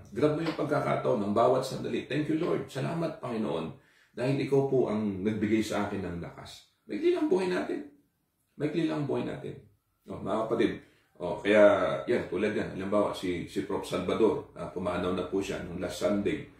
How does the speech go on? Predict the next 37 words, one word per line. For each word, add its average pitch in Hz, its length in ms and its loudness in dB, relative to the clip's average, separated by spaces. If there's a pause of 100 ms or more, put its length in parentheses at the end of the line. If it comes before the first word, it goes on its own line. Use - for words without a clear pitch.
(880)
Nakikiramay 98 640 2
po 101 160 4
tayo 104 320 6
sa 92 160 -6
Salvador 90 480 0
family. 95 560 0
Yan, 90 240 -8
professor 90 480 -4
po 92 160 -4
namin 92 320 -2
yan 90 100 -6
sa 87 140 -8
Manila 90 320 -2
Bible 90 320 0
Seminary. 92 680 -2 (160)
At, 85 320 -8
ah, 87 160 -4
naging, 87 380 -6 (1120)
ah, 90 340 -4
ninong 104 320 4
pa 98 140 2
namin 95 340 0
po 98 140 2
yan 90 100 0
sa 87 220 -4
kasal 87 480 -2
nung 82 160 -8
kinasal 87 420 -6
po 90 80 -2
kami 82 460 -8
ni 87 80 -14
Sister 82 260 -12
Jessica. 80 460 -8 (320)
Ninong 85 240 -8
po 87 100 -6
namin 85 400 -6
yan. 85 60 -12